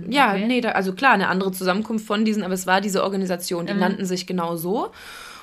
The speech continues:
Speaker 1: Und da ist er natürlich dann sofort Mitglied geworden, weil da hat er ja schon gute Erfahrungen gemi-, mitgemacht, ähm, waren immer junge Männer dabei, hat ihm ja auch immer super gefallen. Und er hat's dann in kürzester Zeit geschafft, von fünfzig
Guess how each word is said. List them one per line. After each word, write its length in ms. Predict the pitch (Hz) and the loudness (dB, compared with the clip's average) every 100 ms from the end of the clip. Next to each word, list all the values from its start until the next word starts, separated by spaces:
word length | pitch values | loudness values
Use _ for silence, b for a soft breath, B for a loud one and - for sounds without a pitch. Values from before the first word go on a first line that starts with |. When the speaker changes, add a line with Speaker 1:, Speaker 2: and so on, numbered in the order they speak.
| B | B
Speaker 1:
Und 140 | 220 | 2
da 120 | 226 | 4
ist 120 | 226 233 | 2 2
er 80 | |
natürlich 300 | 202 185 196 | -2 -2 -6
dann 140 | 185 180 | -4 -6
sofort 300 | 165 160 165 | -6 -10 -4
Mitglied 360 | 190 185 311 320 | -4 -2 -4 -4
geworden, 460 | 277 277 294 269 | -4 -4 -2 -2
weil 160 | 196 180 | -2 -2
da 80 | 170 | -4
hat 140 | 180 | -6
er 60 | 165 | -6
ja 160 | 160 | -6
schon 440 | 156 160 160 156 156 | -6 -8 -8 -8 -6
gute 200 | 190 180 | -6 -4
Erfahrungen 400 | - 247 254 226 | -2 2 2 2
gemi-, 300 | 214 202 - | 0 -2 -2
mitgemacht, 840 | 214 - 196 185 185 185 - - - | -4 -4 -2 2 2 0 -8 -14 -10
ähm, 360 | 165 160 160 | -10 -10 -10
waren 140 | 160 165 | -10 -8
immer 140 | 160 | -6
junge 260 | 175 196 240 | -4 -2 0
Männer 260 | 359 320 | 0 0
dabei, 440 | 311 262 254 247 233 | 2 2 2 2 2
hat 120 | 190 | -2
ihm 80 | 214 | -2
ja 120 | 240 | -2
auch 60 | 269 | -2
immer 160 | 262 | -4
super 260 | 240 240 247 | -4 -4 -4
gefallen. 640 | 226 - 226 220 220 220 220 B B B B B | -6 -8 -4 -2 0 -2 -4 B B B B B
Und 440 | - 240 240 247 - | 0 2 2 0 -2
er 140 | 226 | -6
hat's 180 | 294 311 | -4 -2
dann 100 | 247 | -2
in 180 | 226 220 | -2 -4
kürzester 580 | - 370 381 349 320 311 | -10 -8 -8 -8 -8 -6
Zeit 260 | 269 254 | -8 -8
geschafft, 480 | 254 - 190 185 - | -6 -4 -4 -6 -18
von 300 | - - 220 | -12 -6 -6
fünfzig 920 | 220 - 320 415 - - 202 226 - | -6 -6 -4 -6 -10 -6 -4 -4 -6